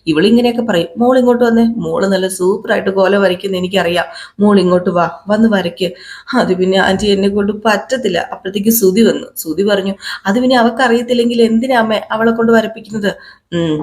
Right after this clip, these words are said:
ദേ നീ മിണ്ടാതിരുന്നോണം, നീ ഭാര്യനെ കൂടുതൽ സപ്പോർട്ട് ചെയ്യരുത്. അതെ മോളെ വന്നേ, വന്ന് വരയ്ക്ക്." അപ്പോഴത്തേക്ക് നമ്മുടെ സച്ചി പറയുന്നുണ്ട്, "ആരെങ്കിലും ഒന്ന് വരയ്ക്കുന്നുണ്ടോ? എനിക്ക് വലിയൊരു ഓട്ടം ഉള്ളതാ, ഇത് വരച്ച് കഴിഞ്ഞിട്ടേ എനിക്ക് പുറത്ത് പോകാൻ പറ്റത്തുള്ളൂ."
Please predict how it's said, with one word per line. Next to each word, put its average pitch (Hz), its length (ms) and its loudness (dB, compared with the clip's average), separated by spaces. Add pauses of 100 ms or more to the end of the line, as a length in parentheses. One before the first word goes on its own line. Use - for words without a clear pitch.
ദേ 170 120 4 (180)
നീ 170 200 0
മിണ്ടാതിരുന്നോണം, 208 760 2
നീ 170 160 -6
ഭാര്യനെ 196 460 0
കൂടുതൽ 214 320 0
സപ്പോർട്ട് 202 400 -2
ചെയ്യരുത്. 190 340 0 (360)
അതെ 180 180 2 (140)
മോളെ 180 300 2 (180)
വന്നേ, 190 260 0 (320)
വന്ന് 208 180 4
വരയ്ക്ക്." 214 380 -2 (440)
അപ്പോഴത്തേക്ക് 165 400 -6
നമ്മുടെ 202 260 2 (120)
സച്ചി - 340 -2
പറയുന്നുണ്ട്, 202 420 2
"ആരെങ്കിലും 190 440 2
ഒന്ന് 226 120 4
വരയ്ക്കുന്നുണ്ടോ? 196 520 -2
എനിക്ക് 175 200 -6
വലിയൊരു 185 340 -2
ഓട്ടം 180 320 0
ഉള്ളതാ, 196 240 2
ഇത് 160 200 -2
വരച്ച് 190 380 -2
കഴിഞ്ഞിട്ടേ 220 400 -4
എനിക്ക് 233 220 -2
പുറത്ത് 214 280 -2
പോകാൻ 226 240 2
പറ്റത്തുള്ളൂ." 170 440 -4